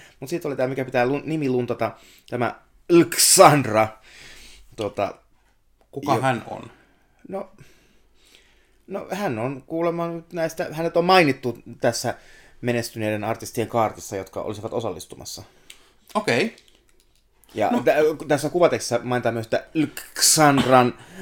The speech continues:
Speaker 1: osallistumisesta U M Kh:hon huhuttiin jo vuosi sitten.
Speaker 2: Okei. Mut
Speaker 1: Mut
Speaker 2: tiedätkö,
Speaker 1: ehkä
Speaker 2: mikä
Speaker 1: silloin
Speaker 2: musta
Speaker 1: kukaan
Speaker 2: olisi
Speaker 1: ei
Speaker 2: niinku,
Speaker 1: tuntenut häntä vielä,
Speaker 2: musta
Speaker 1: niin
Speaker 2: olisi niinku tosi, tosi tärkeä sääntöuudistus.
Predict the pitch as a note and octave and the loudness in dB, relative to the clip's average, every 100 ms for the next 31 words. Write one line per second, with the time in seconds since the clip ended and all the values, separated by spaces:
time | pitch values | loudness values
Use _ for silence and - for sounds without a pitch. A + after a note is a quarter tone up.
0 | F3+ - - - C3+ C3 B2+ A2 A2+ A#2+ | -20 -20 -12 -2 0 0 -2 -2 -2 -2
1 | - B2+ B2 G#2 A2 G#2 G#2+ A2+ A2+ A#2 | 0 2 2 0 -2 -2 -2 -4 -6 -4
2 | C3 D#3 B3+ F3 A2 G2+ - - - _ | -4 0 4 4 2 -10 -14 -20 -20 _
3 | _ _ _ _ _ _ _ _ _ _ | _ _ _ _ _ _ _ _ _ _
4 | _ _ - D3 C3+ G#2 - - - - | _ _ -12 -6 -2 -2 -4 -12 -16 -8
5 | - D4 D3 G3+ F#3 F3+ D#3 D#3+ D3+ C#3+ | -2 4 4 6 6 8 8 8 10 10
6 | C#3+ E3 D3+ B2+ A2 G#2+ G2+ G#2+ G2+ G2 | 10 8 6 4 4 -2 -2 -2 -2 -2
7 | E3+ D3+ D3+ C#3+ C#3 G3 G3+ F#3+ D#3 A#2 | -2 -2 -4 -8 -6 -6 -4 -2 -4 -4
8 | - C3 B2+ B2 A2+ A#2+ A2+ - G#2+ G2+ | -6 -6 -4 -6 -4 -2 -2 -2 -10 -4
9 | A#2+ G#2+ G#2+ G#2 G#2 A#2+ - F#3+ - | -4 -4 -6 -10 -10 -10 -6 -8 -8